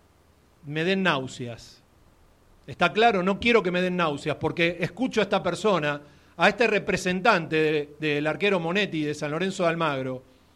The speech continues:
que no es la primera vez que se refiere a la vuelta a Boedo, al estadio en Avenida La Plata, y lo dice desde un lugar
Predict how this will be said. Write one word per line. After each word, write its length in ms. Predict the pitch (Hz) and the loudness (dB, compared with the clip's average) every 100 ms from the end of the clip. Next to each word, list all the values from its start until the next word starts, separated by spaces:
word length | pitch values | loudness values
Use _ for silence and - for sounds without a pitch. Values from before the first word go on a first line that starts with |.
| _ _ _ | _ _ _
que 120 | 185 | 0
no 120 | 202 269 | 4 6
es 80 | |
la 160 | 226 208 | 6 4
primera 340 | 185 196 226 | 4 2 4
vez 180 | 202 208 | 6 4
que 120 | 180 | 0
se 140 | 165 156 | -4 -2
refiere 640 | 156 160 175 165 170 170 - - _ - | -4 -2 0 0 -2 -4 -16 -20 _ -2
a 100 | 160 | 0
la 80 | 160 | 2
vuelta 320 | 170 160 160 | 2 2 2
a 20 | |
Boedo, 640 | 160 180 180 165 147 135 - - | 4 4 4 4 0 -2 -12 -6
al 140 | 156 156 | -2 -2
estadio 400 | 151 196 185 165 | 2 4 4 2
en 60 | |
Avenida 360 | 156 160 180 170 | 0 0 2 2
La 140 | 151 | 2
Plata, 500 | 185 165 135 135 131 - _ _ - | 2 2 2 -2 -6 -12 _ _ -4
y 100 | 196 | 2
lo 140 | 196 | 4
dice 460 | 233 254 220 220 220 | 4 4 4 4 2
desde 220 | 160 175 196 | 0 0 0
un 160 | 240 | -2
lugar 380 | 208 226 247 - | 2 4 4 0